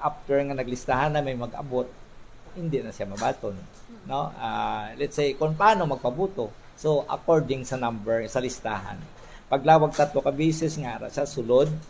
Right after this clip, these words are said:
Pag, ah, another first voter naman, paglawag nga wala siya, tatlo ka sulit. Pagbalik niya, wala na nila sa kabuto.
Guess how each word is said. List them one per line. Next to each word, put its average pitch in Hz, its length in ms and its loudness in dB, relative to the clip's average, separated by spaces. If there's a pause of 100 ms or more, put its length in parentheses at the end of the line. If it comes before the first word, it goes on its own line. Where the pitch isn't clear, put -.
(400)
Pag, 123 200 0
ah, 127 760 4
another 139 480 2 (160)
first 131 440 2
voter 135 360 2
naman, 151 320 2
paglawag 131 560 4
nga 135 120 2
wala 127 200 2
siya, 156 200 0
tatlo 120 280 -8
ka 123 80 -4
sulit. 131 320 -4 (160)
Pagbalik 139 480 2
niya, 135 160 0
wala 123 320 2
na 104 80 -8
nila 95 240 -12
sa - 160 -12
kabuto. 98 400 -12